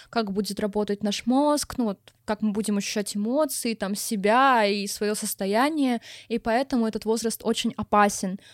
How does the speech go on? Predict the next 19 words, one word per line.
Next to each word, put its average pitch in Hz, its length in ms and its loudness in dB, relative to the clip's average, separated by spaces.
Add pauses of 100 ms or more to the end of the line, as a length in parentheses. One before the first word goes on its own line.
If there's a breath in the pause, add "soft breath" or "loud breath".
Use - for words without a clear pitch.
что - 240 0
для 202 160 0
наркотиков, 233 600 0
что - 220 -6
для 190 200 -2
алкоголя, 220 560 0
например, 214 500 -2
что - 160 -4
это 208 100 -4
всё 233 220 -2
может 220 340 -2
очень 220 400 0
сильно 202 300 -2
сказаться 214 640 -2
на 202 160 -2
поведении 202 560 0
человека 196 520 -2
в 180 60 -12
будущем. 185 440 -10